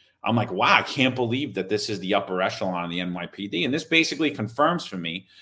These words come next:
that all of these people that were transferred and all of these people that were threatened, I mean, you could clearly see that there's an angst so mad about the fact that how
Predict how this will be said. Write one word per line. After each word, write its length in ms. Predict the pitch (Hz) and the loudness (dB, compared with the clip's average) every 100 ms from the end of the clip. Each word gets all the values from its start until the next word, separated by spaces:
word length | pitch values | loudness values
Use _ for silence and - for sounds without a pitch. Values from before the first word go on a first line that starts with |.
| - _ - | -20 _ 0
that 440 | 120 107 - - _ _ _ _ _ _ _ _ - | 2 2 -2 -16 _ _ _ _ _ _ _ _ 4
all 320 | 147 196 185 | 8 10 8
of 100 | 147 | 6
these 220 | 139 127 | 2 -2
people 560 | 120 165 196 110 92 87 | -2 -4 -2 -2 -2 -2
that 180 | 82 - | -4 -6
were 80 | |
transferred 1040 | - - 107 113 117 - 127 123 120 120 120 _ _ _ | -8 -4 -2 -2 -4 -4 0 2 2 -2 -8 _ _ _
and 160 | 85 90 | -6 -2
all 280 | 101 135 147 | 4 6 4
of 100 | 123 | 2
these 200 | 123 117 | -4 -6
people 440 | - 123 120 107 | -4 -4 -2 -2
that 160 | 92 76 | -2 -4
were 100 | - | -8
threatened, 840 | - - 98 98 101 110 113 117 - _ _ | -12 -10 0 2 2 0 -4 -6 -10 _ _
I 80 | 104 | -2
mean, 340 | 110 113 107 - _ _ - | 0 0 0 -6 _ _ -18
you 140 | 139 | -16
could 200 | - 92 | -14 -16
clearly 500 | - 117 139 113 95 | -6 0 4 4 2
see 360 | - - 127 95 | -4 -4 -2 -2
that 220 | 82 - | -2 -2
there's 220 | 98 98 | 0 -2
an 100 | 82 - 95 | -4 -8 -4
angst 460 | 104 82 - - _ _ _ _ - | -4 -4 -10 -12 _ _ _ _ -14
so 480 | - - 120 117 | -8 -2 2 2
mad 540 | 117 107 113 101 85 - _ _ _ | 2 0 0 0 -4 -10 _ _ _
about 320 | 95 92 - | -4 -2 -2
the 80 | 95 | -2
fact 400 | - - 101 95 | -4 0 0 0
that 140 | 85 82 | -2 -2
how 420 | - 113 101 | 0 2 0